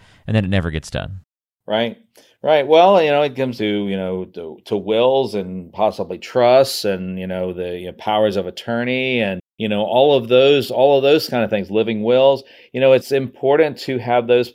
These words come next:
Speaker 2: those things in place, right? I mean, because, you know, if something happens, you wanna make sure that, you know, what you wanna have happen actually, actually takes place. And the only way that you can do that is it has to be there and, and laid out. That, that comes from, that comes from those legal documents. It also comes from making sure that your,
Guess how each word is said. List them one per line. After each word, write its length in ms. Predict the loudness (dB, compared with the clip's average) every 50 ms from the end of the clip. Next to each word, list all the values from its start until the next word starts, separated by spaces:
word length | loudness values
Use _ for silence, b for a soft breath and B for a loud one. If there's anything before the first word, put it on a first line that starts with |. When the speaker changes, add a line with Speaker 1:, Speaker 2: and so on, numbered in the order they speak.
| _ _ -6
Speaker 2:
those 240 | -4 -4 -4 -4
things 260 | -6 -6 -6 -6 -6 -8
in 120 | -10 -6
place, 460 | -2 0 0 0 -2 -4 -8 -12 -8 -4
right? 220 | -2 -2 0 -2
I 40 | -2
mean, 300 | -2 -2 -4 -4 -4 -6
because, 440 | -6 -6 -2 0 0 0 0 0 -4 _ _ _
you 80 | -2 2
know, 120 | 4 6
if 140 | 4 4 4
something 400 | 2 -2 -2 -2 -2 -4 -6 -6
happens, 640 | -4 0 0 0 2 2 0 0 0 -2 -4 -6 -4
you 160 | -4 -4 -2
wanna 260 | -2 -2 -2 -2 -2 0
make 200 | -2 -2 -2 -4
sure 400 | -8 -8 -4 -2 0 0 0 2
that, 380 | 2 2 2 2 2 0 -4
you 100 | -6 -4
know, 140 | -4 -2 0
what 260 | 0 0 -2 -2 -4
you 80 | -8 -6
wanna 300 | -4 -4 -4 -2 -2 -2
have 200 | -2 -2 -2 -2
happen 380 | -2 -2 -2 0 -2 -2 -4
actually, 560 | -4 -4 -6 -6 -6 -6 -6 -4 -4 -6 -6 -6
actually 340 | -6 -8 -6 -6 -8 -8
takes 280 | -6 -6 -8 -8 -8 -12
place. 400 | _ -4 0 0 0 0 -2 -4
And 100 | -6 -6
the 60 | -6
only 180 | -6 -4 -4 -2
way 260 | 0 0 0 0 0
that 120 | -2 -4
you 80 | -8 -10
can 160 | -10 -10 -8
do 160 | -6 -6 -2
that 200 | 0 2 2 2
is 180 | 2 0 -2 -4
it 120 | -4 -2
has 220 | -2 -2 -2 -2 -4
to 80 | -4
be 140 | -4 -4 -2
there 340 | 0 0 2 4 4 2 2
and, 180 | 0 -2 -4 -8
and 180 | -8 -6 -4
laid 220 | -2 -2 0 2 2
out. 320 | 4 4 4 2 0 B B B B -6
That, 160 | -6 -6 -6
that 280 | -6 -6 -6 -6 -8 -10
comes 240 | -10 -10 -10 -10 -10
from, 380 | -8 -6 -4 -4 -4 -6 -8
that 180 | -10 -10 -10 -10
comes 220 | -10 -12 -12 -12
from 260 | -10 -10 -8 -6 -6
those 240 | -6 -6 -6 -8 -4
legal 320 | -2 -2 -2 -2 -2 -2 0
documents. 480 | 2 2 2 0 -2 -6 -8 -4 0
It 60 | 2
also 240 | 2 2 2 -2 -4
comes 240 | -6 -6 -8 -8 -8
from 140 | -10 -8 -6
making 280 | -6 -6 -6 -8 -10
sure 140 | -8 -6 -6
that 120 | -6 -4 -6
your, 220 | -6 -6 -6